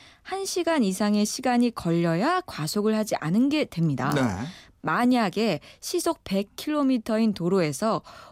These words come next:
Speaker 1: 오 킬로미터 구간을 단속할 때 삼 분 이내에 속 지나갔다.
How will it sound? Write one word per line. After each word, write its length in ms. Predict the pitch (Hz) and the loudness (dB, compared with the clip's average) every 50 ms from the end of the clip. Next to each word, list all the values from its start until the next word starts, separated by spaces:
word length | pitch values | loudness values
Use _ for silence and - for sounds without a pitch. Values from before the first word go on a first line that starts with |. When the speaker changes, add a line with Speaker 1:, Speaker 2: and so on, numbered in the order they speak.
| - | -4
Speaker 1:
오 180 | - 214 262 294 | 0 0 0 0
킬로미터 580 | - - - 330 330 330 311 311 254 - 262 | -2 -2 -2 -2 0 0 -2 -4 -2 -2 -4
구간을 400 | 247 - 220 208 226 226 226 233 | -4 -4 -2 0 0 2 2 0
단속할 500 | 220 - 160 156 - - 180 - 165 151 | 0 -2 -4 -6 -4 -6 -4 -4 -4 -4
때 280 | 143 - - 294 339 381 - - - - - _ | -4 -4 -4 -2 -2 -2 -4 -8 -20 -20 -20 _
삼 380 | - - - - 392 392 392 370 | -16 -14 -10 -8 -6 -6 -4 -2
분 200 | 349 359 359 330 | -2 0 2 2
이내에 360 | 240 202 190 196 208 220 220 | 2 4 4 2 2 0 0
속 260 | - - - - - | -2 -4 -10 -12 -10
지나갔다. 560 | - - 214 202 170 147 135 - - 180 143 | -6 -2 0 0 0 0 -2 -4 -4 -4 -4